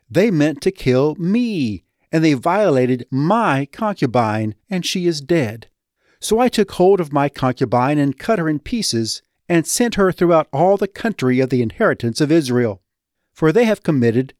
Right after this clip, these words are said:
abomination and outrage in Israel. Behold, you people of Israel, all of you, give your advice and counsel here." In the telling of the story, the Levite became the victim. "I came.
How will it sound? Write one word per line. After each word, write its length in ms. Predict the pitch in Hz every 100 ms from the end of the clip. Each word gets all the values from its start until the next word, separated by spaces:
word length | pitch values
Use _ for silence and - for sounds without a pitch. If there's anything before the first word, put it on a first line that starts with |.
| -
abomination 880 | 160 180 196 202 214 - 123 107 95
and 160 | 135 123
outrage 720 | 156 196 - 117 110 113 - -
in 160 | 156
Israel. 560 | 156 135 123 117 117 _ _ _ _ -
Behold, 580 | 175 - 240 208 131 107 _ -
you 180 | 139 139
people 360 | 147 143 131
of 140 | 117 113
Israel, 540 | 120 127 156 185 190 -
all 220 | 214 269
of 140 | 135
you, 260 | 117 107 92 _ _ 165
give 240 | 277 226
your 200 | 208 202
advice 800 | 160 123 123 175 147 127 - - 156
and 260 | 139 131
counsel 720 | - 208 165 131 - 117 113 _
here." 440 | - 156 104 117 _ _ _ _ _ _ 196
In 80 |
the 80 | 208
telling 380 | - 208 233 220
of 60 | 220
the 80 |
story, 380 | - - 120 120
the 160 | 127 120
Levite 640 | 113 220 220 117 117 -
became 460 | 135 - 113 110 123
the 80 | 165
victim. 640 | 160 196 - 165 107 92 _ _ _
"I 240 | 143 214 262
came. 600 | - 151 120 107 98